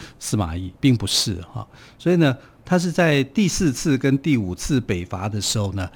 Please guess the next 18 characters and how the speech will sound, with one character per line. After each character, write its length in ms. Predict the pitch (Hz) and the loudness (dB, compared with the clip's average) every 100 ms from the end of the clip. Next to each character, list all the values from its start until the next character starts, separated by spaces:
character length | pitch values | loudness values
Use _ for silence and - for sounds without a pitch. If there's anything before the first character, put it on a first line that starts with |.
| - - | -18 -4
遇 180 | 151 123 | 0 2
上 340 | - 113 101 | 2 2 2
了 180 | 92 85 | -2 -8
这 160 | - 104 | -8 -8
个 360 | 95 62 64 | -8 -10 -12
司 220 | - - 127 | -12 -2 0
马 220 | 95 82 | 0 -2
懿。 160 | 95 95 - - | -8 -10 -20 -6
在 120 | - | -2
第 180 | 165 202 | 0 0
四 240 | 160 185 127 | 0 0 -2
次 260 | - 156 | -2 -2
北 220 | 127 98 | -2 -4
伐 220 | 95 92 95 | -4 -6 -6
的 100 | 98 | -6
时 100 | 127 | -4
候 120 | 104 | -4
呢， 180 | 92 | -4